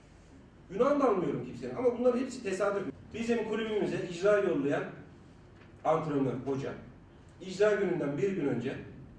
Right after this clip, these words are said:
eski yönetim başkanımızı mekanında, artık kimin mekanı orası bilmiyorum, beraber oldukları söyleniyor.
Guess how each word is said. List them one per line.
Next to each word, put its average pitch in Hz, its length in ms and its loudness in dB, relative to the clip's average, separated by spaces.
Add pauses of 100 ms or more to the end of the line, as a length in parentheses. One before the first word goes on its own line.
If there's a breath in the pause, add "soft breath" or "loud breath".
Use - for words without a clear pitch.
(240)
eski 175 300 -4
yönetim 135 540 -2
başkanımızı 135 600 -2 (720)
mekanında, 135 560 0
artık 123 280 -4
kimin 151 200 -8
mekanı 120 360 -2
orası 120 260 -6
bilmiyorum, - 420 -8 (160)
beraber 190 300 4
oldukları 139 440 -4
söyleniyor. - 280 -12